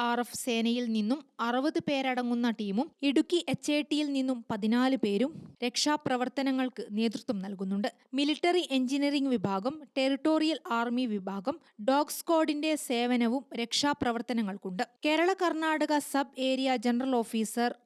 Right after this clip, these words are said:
കമാൻഡിംഗ് മേജർ ജനറൽ വി ടി മാത്യുവിന്റെ നേതൃത്വത്തിലാണ് കരസേനയുടെ രക്ഷാദൗത്യം ഏകോപിപ്പിക്കുന്നത്. അതേസമയം നിലവിൽ വയനാട് കൺട്രോൾ റൂമിൽ നിന്ന് ലഭിച്ച വിവരമനുസരിച്ച് ക്യാമ്പുകളിലേക്ക് മറ്റും റിലീഫ് മെറ്റീരിയൽസ് ആവശ്യമില്ലെന്ന് കണ്ണൂർ ജില്ലാ കലക്ടർ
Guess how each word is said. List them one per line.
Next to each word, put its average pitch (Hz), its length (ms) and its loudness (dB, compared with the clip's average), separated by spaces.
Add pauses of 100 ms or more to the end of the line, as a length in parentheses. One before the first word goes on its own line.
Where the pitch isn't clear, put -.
(120)
കമാൻഡിംഗ് 226 580 -2
മേജർ 196 320 -2 (220)
ജനറൽ 277 360 2 (180)
വി 254 120 2 (160)
ടി 285 80 0 (140)
മാത്യുവിന്റെ 254 580 2 (100)
നേതൃത്വത്തിലാണ് 226 720 0 (100)
കരസേനയുടെ 240 680 0 (100)
രക്ഷാദൗത്യം 226 720 -2 (160)
ഏകോപിപ്പിക്കുന്നത്. 208 800 -2 (200)
അതേസമയം 359 640 2
നിലവിൽ 277 320 4 (120)
വയനാട് 262 440 2 (100)
കൺട്രോൾ 254 360 4
റൂമിൽ 262 260 4
നിന്ന് 247 240 2
ലഭിച്ച 226 260 -2
വിവരമനുസരിച്ച് 214 880 -2 (160)
ക്യാമ്പുകളിലേക്ക് 302 880 0
മറ്റും 262 300 -4 (340)
റിലീഫ് 262 380 2 (100)
മെറ്റീരിയൽസ് 254 600 -4 (140)
ആവശ്യമില്ലെന്ന് 220 640 0 (120)
കണ്ണൂർ 247 340 0
ജില്ലാ 233 220 0 (100)
കലക്ടർ 220 360 -4